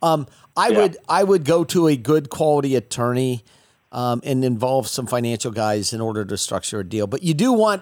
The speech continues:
Speaker 1: your son-in-law to have dollars in the deal, and you really need to let your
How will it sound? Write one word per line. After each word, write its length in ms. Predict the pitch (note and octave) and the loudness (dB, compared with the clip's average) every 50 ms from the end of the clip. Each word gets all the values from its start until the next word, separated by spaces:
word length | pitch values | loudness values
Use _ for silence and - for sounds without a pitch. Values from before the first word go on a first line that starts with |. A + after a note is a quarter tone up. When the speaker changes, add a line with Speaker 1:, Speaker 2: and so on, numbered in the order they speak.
| _ - | _ -10
Speaker 1:
your 360 | F3 D#3 D#3 D#3+ D3+ D#3 C#3+ | -4 0 2 2 2 2 0
son-in-law 560 | - - E3+ E3 E3+ E3 D#3 D3+ C#3+ C#3+ C#3 | -2 -2 -2 0 0 0 0 0 2 2 2
to 80 | C3 C3+ | 0 0
have 260 | B2+ C#3+ C3 B2+ A#2 A2 | 0 0 -2 -2 -2 0
dollars 440 | C#3 C3 C3+ C3+ C3+ B2+ G#2 - | 0 0 2 0 0 -2 -4 -6
in 160 | - D3 C3+ C3+ | -6 -6 -4 -4
the 80 | C#3 | -4
deal, 360 | B2+ B2 C#3+ D3 D3 C#3+ C#3+ - - | -2 0 2 2 2 2 0 0 0
and 400 | G3 G3+ G#3+ G3+ F3 E3 D#3+ - - | 2 2 4 4 2 2 -2 -6 -8
you 180 | - D#3+ D#3+ | -2 0 0
really 300 | E3 F#3 B3+ C4+ B3+ A#3 | 2 4 4 4 4 4
need 240 | G3 F#3 G#3+ A3+ E3+ | 4 4 2 2 2
to 80 | E3 E3+ | 2 2
let 200 | F3 F3 F3 - | 2 0 -2 -2
your 280 | E3 D3+ C#3 C#3 C3+ | 0 2 2 2 0